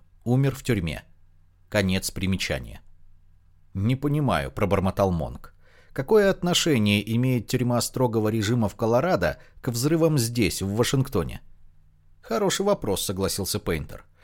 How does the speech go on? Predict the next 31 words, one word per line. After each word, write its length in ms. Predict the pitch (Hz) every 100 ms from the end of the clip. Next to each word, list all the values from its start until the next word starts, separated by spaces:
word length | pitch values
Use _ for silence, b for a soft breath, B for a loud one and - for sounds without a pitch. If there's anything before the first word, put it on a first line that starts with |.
| B B
«Вот 300 | 123 190 -
почему 340 | 127 147 139
нам 220 | 139 131
потребовалось 720 | 120 117 135 113 107 110 107
столько 340 | - 117 104 110
времени, 380 | 131 117 104
чтобы 280 | 95 110 98
установить 540 | - - 104 101 101 -
связь». 400 | - 64 - - - _ _ _ - _ _ _ _ -
Кэт 280 | 143 151 147
набрала 420 | 123 113 113 120
команду 520 | 117 107 127 120 110
на 100 | 104
клавиатуре 640 | - 95 95 92 107 104
терминала. 560 | 92 98 92 80 65 - - - - - - B B B
«Вот 300 | 104 143 170
видеозапись, 760 | 156 147 151 143 151 160 127 101
сделанная 520 | 104 160 143 135 131
внутри, 480 | 123 131 143 117 78
в 100 | -
комнате 380 | 139 135 123 113
для 140 | 107
свиданий». 580 | - 123 110 78 60 - - - _ _ - - _ - _
На 160 | 90 101
экране 360 | - 226 240 214
появилось 580 | 165 139 160 190 170
зернистое 640 | 107 131 135 160 156 151 139
изображение 800 | 127 107 110 110 95 135 123 117
с 100 | -
камеры 380 | 127 120 110
видеонаблюдения. 1080 | 107 107 107 107 110 113 123 117 78 57